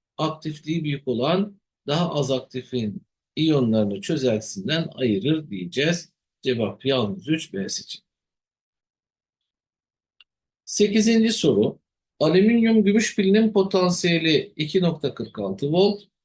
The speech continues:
çinko gümüş pilinin potansiyeli bir nokta elli altı volttur.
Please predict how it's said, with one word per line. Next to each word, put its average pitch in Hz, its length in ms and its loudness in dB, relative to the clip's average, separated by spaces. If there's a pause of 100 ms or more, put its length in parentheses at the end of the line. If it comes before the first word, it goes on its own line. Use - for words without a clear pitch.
(360)
çinko 220 440 2
gümüş 202 440 2
pilinin 151 400 -2
potansiyeli 143 840 -2
bir 190 180 4
nokta 151 240 0
elli 151 340 4
altı 123 400 0
volttur. 104 340 -2